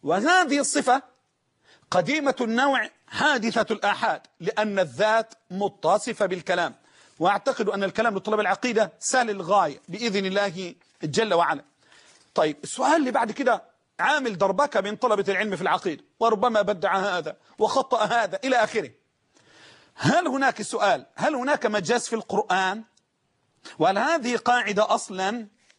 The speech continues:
سؤال كما جاءني، هل هناك مجاز في القرآن؟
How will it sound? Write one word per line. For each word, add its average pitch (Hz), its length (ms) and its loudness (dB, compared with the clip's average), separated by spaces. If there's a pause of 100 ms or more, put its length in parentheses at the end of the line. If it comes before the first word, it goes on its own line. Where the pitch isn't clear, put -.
(380)
سؤال 214 340 2
كما 190 240 -4
جاءني، 170 420 -4 (240)
هل 147 140 -2
هناك 220 280 0
مجاز 196 540 0
في - 80 -10
القرآن؟ 202 600 -2